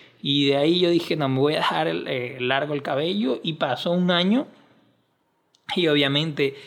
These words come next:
mi cabello creció mucho, mis rizos crecieron muchísimo.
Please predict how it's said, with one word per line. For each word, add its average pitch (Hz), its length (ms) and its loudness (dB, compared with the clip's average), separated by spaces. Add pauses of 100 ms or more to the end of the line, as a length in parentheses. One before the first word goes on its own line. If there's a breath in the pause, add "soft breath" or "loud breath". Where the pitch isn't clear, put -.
(140 loud breath)
mi - 60 -20
cabello 127 320 -6
creció 139 340 -4
mucho, 196 420 0
mis 127 220 -4
rizos 139 300 -6
crecieron 135 680 -6
muchísimo. 180 720 0